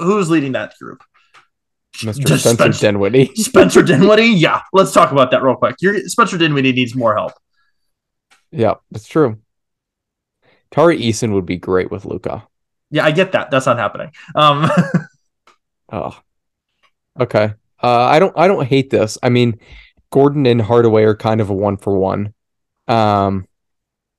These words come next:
Speaker 2: I like that the, uh, Miami is dumping Duncan Robinson's contract, and we just don't really need Dwight Powell, so whatever.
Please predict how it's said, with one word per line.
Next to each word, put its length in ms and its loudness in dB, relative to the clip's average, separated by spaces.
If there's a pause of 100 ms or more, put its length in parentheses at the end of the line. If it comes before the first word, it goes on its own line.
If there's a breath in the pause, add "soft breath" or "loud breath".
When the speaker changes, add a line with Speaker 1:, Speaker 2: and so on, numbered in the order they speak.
(100)
Speaker 2:
I 100 2
like 260 2
that 140 0
the, 220 -2 (220)
uh, 300 -2
Miami 460 0
is 160 -2
dumping 460 -2
Duncan 340 -6
Robinson's 540 -6
contract, 680 -10 (640)
and 480 -2 (340)
we 120 -2
just 220 -6
don't 220 -2
really 260 -4
need 240 -10
Dwight 280 -6
Powell, 380 -6
so 460 -12
whatever. 440 -10